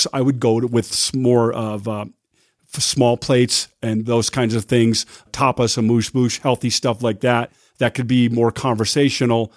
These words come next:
uh, where people would, maybe the dining experience would be not thirty minutes, but forty-five minutes.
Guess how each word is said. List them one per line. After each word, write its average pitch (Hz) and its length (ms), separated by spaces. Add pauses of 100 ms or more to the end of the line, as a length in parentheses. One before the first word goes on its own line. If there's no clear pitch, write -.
(320)
uh, 117 200
where 113 180
people 143 280
would, 117 220
maybe 123 260
the 117 120
dining 120 360
experience 120 580
would 113 120
be 113 160
not 127 320
thirty 127 340
minutes, 113 260
but 127 140
forty-five 123 640
minutes. 120 400